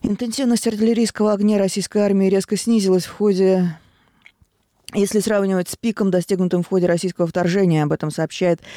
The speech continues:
телекомпания C N N со ссылкой на американские и украинские источники. В некоторых случаях интенсивность упала на пятьдесят семь процентов. Источники C N N говорят, что ясного объяснения этому пока нет.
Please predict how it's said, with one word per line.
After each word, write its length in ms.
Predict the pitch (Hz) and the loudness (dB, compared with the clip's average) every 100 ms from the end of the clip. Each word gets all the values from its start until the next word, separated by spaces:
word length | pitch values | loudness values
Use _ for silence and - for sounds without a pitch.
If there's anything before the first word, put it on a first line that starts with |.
| - | -12
телекомпания 720 | - 196 180 180 175 185 175 170 | -2 0 0 -2 0 0 0 -2
C 260 | - 185 | 0 0
N 180 | 180 185 | 2 2
N 120 | 202 | 0
со 200 | 202 185 | 0 -2
ссылкой 420 | 180 - 185 185 | -2 -2 -2 0
на 140 | 175 170 | 0 0
американские 640 | 165 165 165 170 165 175 | 0 0 0 -2 -2 -2
и 20 | 165 | 0
украинские 580 | 165 170 165 - 175 | 0 -2 -2 -2 -2
источники. 580 | 180 - 170 - 143 - - - - - | -2 0 -2 -2 -6 -6 -10 -14 -16 -6
В 60 | - | 0
некоторых 400 | 233 233 214 202 | 0 0 -4 -4
случаях 400 | 226 226 196 180 | -2 -2 -2 -2
интенсивность 640 | 175 175 175 202 190 165 | -2 -2 0 0 0 0
упала 320 | 170 180 180 170 | -2 0 2 2
на 120 | 165 | 0
пятьдесят 540 | - 160 165 - 170 | -2 -2 -2 0 -2
семь 240 | - 175 170 | 0 0 0
процентов. 720 | 165 170 - 185 165 151 156 | 0 -2 0 0 0 -2 -4
Источники 540 | - 180 - 170 170 | -4 -4 -2 -4 -4
C 200 | 170 180 | -4 0
N 140 | 180 | 0
N 140 | 185 170 | 2 2
говорят, 440 | 165 170 175 175 - - - | 2 2 0 -2 -8 -18 -12
что 240 | - 202 | -4 -2
ясного 520 | 190 202 208 214 190 | 0 -2 -2 -2 0
объяснения 640 | 175 170 - 185 180 175 - | -2 -4 -2 0 2 0 -2
этому 320 | 165 170 170 | -2 -2 -2
пока 320 | 160 160 - | -2 -4 -2
нет. 380 | 175 175 151 - | 0 0 -2 -4